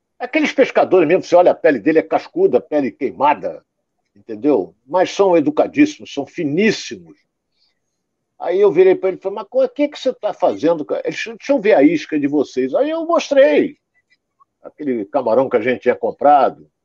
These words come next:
Aí ele falou assim, não vai pegar nada. Eu digo, mas por quê?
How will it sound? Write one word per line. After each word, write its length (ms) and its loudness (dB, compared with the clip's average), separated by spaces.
Aí 120 -4
ele 60 -6
falou 160 -2
assim, 160 -12
não 160 -4
vai 140 2
pegar 320 0
nada. 520 -4
Eu 100 -12
digo, 240 -16
mas 160 -16
por 160 -12
quê? 240 -2